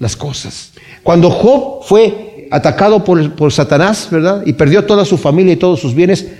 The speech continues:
se postró y adoró al Señor. Dijo, "Desnudo salí del vientre de mi madre, desnudo volveré a él". Cuando Daniel mismo, cuando, eh, durante el reinado de Darío, los demás gobernantes le tenían envidia y le dijeron a Darío, "Oh rey,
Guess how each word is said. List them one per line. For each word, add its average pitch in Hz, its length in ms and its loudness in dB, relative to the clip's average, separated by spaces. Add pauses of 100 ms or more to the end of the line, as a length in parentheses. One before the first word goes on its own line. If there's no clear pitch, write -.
(100)
se - 200 -2
postró 175 720 -4
y - 80 -2
adoró 117 400 -4
al 113 80 -10
Señor. 135 380 -10 (420)
Dijo, 135 420 0 (220)
"Desnudo 151 320 4
salí 165 200 2
del 170 140 4
vientre 165 240 0
de 147 100 2
mi 143 100 2
madre, 190 340 0
desnudo 135 400 0
volveré 131 380 0
a 135 100 -4
él". 139 220 -10 (320)
Cuando 202 280 4
Daniel 208 380 4
mismo, 185 600 0 (440)
cuando, 180 400 2 (320)
eh, 165 680 0 (120)
durante 170 360 4
el 165 200 4
reinado 185 400 4
de 214 100 4
Darío, 190 640 0 (220)
los 160 160 2
demás 214 280 4
gobernantes 202 500 2
le 175 80 4
tenían 190 320 2
envidia 190 500 4
y 170 40 4
le 156 100 4
dijeron 185 240 4
a 170 80 4
Darío, 170 260 4
"Oh 196 200 2
rey, 190 520 2